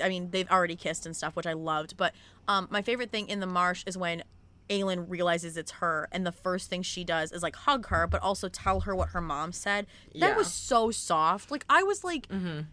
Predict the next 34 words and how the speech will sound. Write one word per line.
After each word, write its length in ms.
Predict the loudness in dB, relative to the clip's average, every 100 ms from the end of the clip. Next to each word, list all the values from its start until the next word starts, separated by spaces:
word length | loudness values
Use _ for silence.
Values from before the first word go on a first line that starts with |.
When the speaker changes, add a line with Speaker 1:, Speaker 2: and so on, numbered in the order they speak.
| -4
Speaker 1:
that's 340 | 4 4 4 -4
one 220 | 0 2
of 60 | 2
those 180 | 0 -2
things 260 | -4 -2
where 80 | -2
I'm 60 | -2
like, 200 | -2 -4
"See, 320 | -6 -6 -6 -6
I 60 |
love 280 | -6 -4 -2
you," 340 | -2 -4 -4 -6
because, 260 | -6 -2 -2
like, 140 | -2
you 160 | 0 0
do 200 | 2 2
remember 440 | 4 2 2 -2
shit. 200 | -4 -4
Like, 160 | -4 2
you 200 | 8 8
remember 440 | 8 6 4 4
people. 400 | 0 -6 -6 -4
That's 240 | 2 2 2
the 60 | -6
thing 180 | -4
about 200 | 0 0
Aelin 280 | 0 -4 -4
that 100 | -4
I 80 | -2
like, 220 | -2 -4
is 40 | -4
she 200 | -2 2
remembers 500 | 2 4 2 0 -4
people. 400 | -8 -8 -8